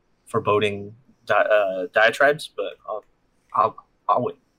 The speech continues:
I hope he's, like, Hickman sitting on him in his back pocket.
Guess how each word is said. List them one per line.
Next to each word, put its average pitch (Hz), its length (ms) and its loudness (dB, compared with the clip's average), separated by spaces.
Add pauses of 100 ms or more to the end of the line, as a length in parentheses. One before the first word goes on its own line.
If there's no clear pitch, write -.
I 117 80 0
hope 151 180 0
he's, 165 220 -4
like, 120 140 0
Hickman 127 320 -4
sitting - 280 -6
on 98 140 -8
him 98 100 -16
in 104 60 -12
his 101 100 -12
back - 240 -4
pocket. - 380 -6